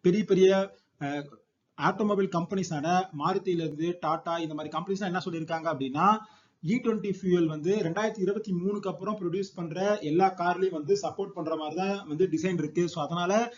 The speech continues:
ரெண்டாயிரத்தி இருபத்தி மூணுக்கு அப்புறம் கார் வாங்குறவங்க யாரும் பெருசா வந்து பயப்பட தேவையில்ல அப்படிங்கிற மாதிரி கிளியர் பண்ணியிருக்காங்க.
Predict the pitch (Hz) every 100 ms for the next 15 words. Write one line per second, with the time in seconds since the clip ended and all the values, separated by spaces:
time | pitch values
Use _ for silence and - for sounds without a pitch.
0 | - 160 196 214 185 202 196 185 185 170
1 | 175 196 226 226 165 180 175 175 165 151
2 | 156 160 196 170 165 175 156 165 185 156
3 | 180 - - 147 151 156 147 139 147 175
4 | 151 165 160 143 131 123 139